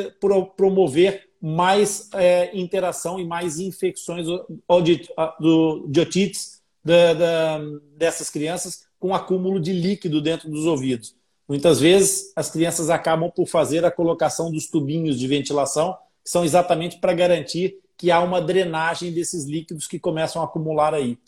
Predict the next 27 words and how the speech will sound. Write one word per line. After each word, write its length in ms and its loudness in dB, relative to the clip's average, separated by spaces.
João, 480 2
depois 360 2
da 120 0
palatoplastia, 1040 -2
o 120 -4
João 260 2
teve 320 2
finalmente 580 -8
dois 300 2
aninhos 380 -4
de 120 -8
descanso, 640 -2
porque, 640 4
entretanto, 720 -2
da 220 2
palatoplastia 1120 -2
aconteceu 500 -4
uma 140 -4
coisa 300 -2
que 180 -2
é 40 0
muito 680 -4
frequente, 720 -2
muito 480 0
normal 720 4
de 100 -4
acontecer, 760 -6